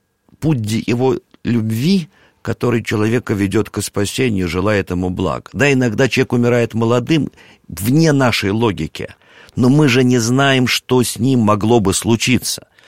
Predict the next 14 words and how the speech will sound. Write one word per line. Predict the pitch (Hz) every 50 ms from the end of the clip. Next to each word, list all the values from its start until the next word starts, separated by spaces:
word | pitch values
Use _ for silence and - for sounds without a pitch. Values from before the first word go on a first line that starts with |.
| - - -
что | - - - 139 139
бы | 131 123 135
он | 135 131
сам | 113 - - 147 147 139
сделал, | 127 110 101 98 104 110 101 87 80 71 - - - - - - - - _
какой | - 113 101 - 135 143 143 139 135
бы, | 85 101 117 123 120 - - - - -
как | - 139 131 -
он | 139 143 127
сам | - 139 135 143
мог | 139 131 120 -
исковеркать | 123 - - - 117 120 131 135 117 - 131 123 -
свою | 123 127 127 131 131 120
жизнь, | 104 95 90 85 76 - -